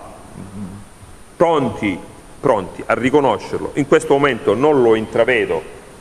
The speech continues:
non c'è alcuna per, diciamo, per me nessuna preoccupazione. La preoccupazione invece viene da quello, dai dati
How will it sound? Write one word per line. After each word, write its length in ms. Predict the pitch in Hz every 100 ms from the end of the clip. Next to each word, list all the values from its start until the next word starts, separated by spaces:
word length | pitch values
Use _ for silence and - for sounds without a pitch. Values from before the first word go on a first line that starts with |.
| - -
non 200 | 123 131
c'è 320 | - 143 92 -
alcuna 400 | 120 - 139 113
per, 200 | 120 113 110 101 -
diciamo, 760 | 104 107 110 113 147 131 117
per 240 | 95 120 117
me 300 | 131 113 87 -
nessuna 460 | 120 - - 135
preoccupazione. 840 | 101 117 117 165 190 - 127 85 80 - - - - - -
La 180 | 120
preoccupazione 760 | 139 160 165 165 165 - 196 156
invece 640 | 135 143 139 123 120 104 - - -
viene 640 | 117 117 131 107 127 170 180 - - - - -
da 140 | - 131
quello, 580 | 170 175 165 160 147 113
dai 160 | 147 151
dati 600 | 160 165 156 151 143